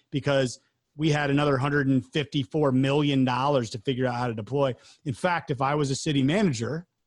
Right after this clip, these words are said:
and surrounded by eleven freaking bosses, I might give <laughs> them that fake task with the cliff that runs over and doesn't connect to anything in the end too, right? So, uh, no conspiracies from me today, but,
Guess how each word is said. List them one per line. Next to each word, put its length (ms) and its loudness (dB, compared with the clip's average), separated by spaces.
and 160 0
surrounded 520 -2
by 380 0
eleven 580 2
freaking 460 0
bosses, 640 -2
I 160 -2
might 280 0
give 180 0
<laughs> 160 -2
them 200 4
that 240 -2
fake 380 -4
task 420 -2
with 100 -4
the 80 -4
cliff 380 -2
that 200 -2
runs 260 0
over 300 2
and 100 0
doesn't 280 -2
connect 320 -6
to 60 0
anything 320 -2
in 80 -2
the 140 -2
end 160 -2
too, 260 0
right? 160 -2
So, 340 0
uh, 400 -4
no 220 2
conspiracies 640 0
from 180 0
me 100 2
today, 360 0
but, 320 -2